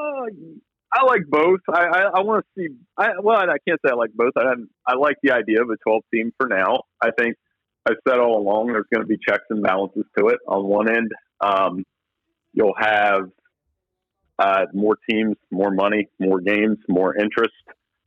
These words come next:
Uh, it, the four-team playoff in some ways did go stale because, as you mentioned, Alabama's been in it all but one year. Clemson's been in it a lot. You might get a repeat champion this year. Um, Ohio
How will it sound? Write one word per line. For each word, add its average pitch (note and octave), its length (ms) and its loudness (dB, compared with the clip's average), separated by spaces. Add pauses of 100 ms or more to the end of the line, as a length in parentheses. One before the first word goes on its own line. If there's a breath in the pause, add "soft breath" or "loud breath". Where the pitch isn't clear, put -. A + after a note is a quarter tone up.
(200)
Uh, F#2 300 2 (160)
it, G2 200 0 (540)
the A2+ 100 0 (100)
four-team C3 460 2
playoff A2+ 320 2
in G#2 200 -2
some A2 120 0
ways G#2 180 0 (120)
did G#2 200 -2
go G2+ 160 0 (220)
stale G#2+ 380 2 (180)
because, A2+ 320 0 (420 loud breath)
as G#2 80 2
you G#2 120 2
mentioned, G#2+ 360 -2
Alabama's G2+ 640 0
been G#2+ 180 0
in G#2+ 120 0
it G2+ 100 0
all G2+ 160 2
but F#2 160 -2
one G#2 240 -2
year. G#2+ 380 0 (280)
Clemson's A2 440 -4
been A2 200 2
in A2 100 2
it G#2+ 100 2
a G#2+ 40 2
lot. G#2+ 360 2 (500)
You G#2 140 2
might G#2+ 200 2
get G#2+ 120 2
a G#2 40 2
repeat G#2 460 0 (100)
champion G#2+ 360 -2
this G#2+ 240 0
year. A2 280 2 (460)
Um, F#2+ 500 0 (640)
Ohio G#2 140 2